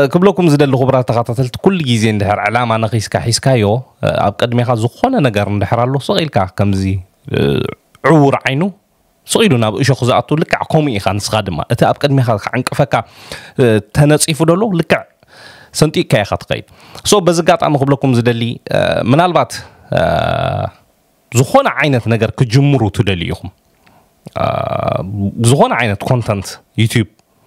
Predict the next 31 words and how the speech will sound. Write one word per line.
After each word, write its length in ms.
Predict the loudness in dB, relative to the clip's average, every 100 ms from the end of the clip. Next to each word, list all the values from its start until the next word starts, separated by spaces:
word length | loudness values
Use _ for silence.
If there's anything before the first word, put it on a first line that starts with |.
| _ _ -2
ቲክቶክ 400 | -2 0 -4 -4 -12 -8
ዝኾነ 440 | 0 2 4 4 4
ነገር 280 | 2 2 -2
ማለት 280 | -2 -4 -6
እዩ። 80 | -10 _ -20 -16 -14 -14 -2
ስለዚ 280 | 4 4 2 0
እዚ 180 | 0 2
ክትጅምሩ 440 | 2 2 4 4 4
ከለኹም 320 | 4 2 0 2
ጎኒ 300 | 4 4 4 4
ጎኒ 240 | 4 4
ኸዓ 180 | 4 2 0 -4 -20 -20 -20 -20 _
ናትኩም 580 | 4 4 2 2 2 2 -4 _ _ 0
ንዓኹም 360 | 2 2 2
ከውድቑኹም 600 | 4 4 4 0 2 4 4
ዝደልዩ፣ 420 | 4 4 0 -4 -8 _ _
እ፣ 100 | -2 0 0 0 -2
ጎኒ 220 | 2 4 4
ጎኒ 240 | 2 2 2
ኣለዉ። 340 | 2 2 2 -2 _ _ _ _ 0
ከምዚ 200 | 0 2 0 -2 -6
ኣብቲ 220 | -4 0 2
መጀመርታ 480 | 4 4 2 0 0
ኣነ፣ 180 | -2 0 -2 -4 _ _
እ፣ 120 | 0 0
ቅድሚ 240 | -2 0 2
ሰለስተ 360 | 2 2 2 0
ኣርባዕተ 400 | 0 0 0 -2
ዓመት 240 | -4 -8 -6
ክጅምር 360 | -2 2 2 2
ከለኹ 280 | 0 0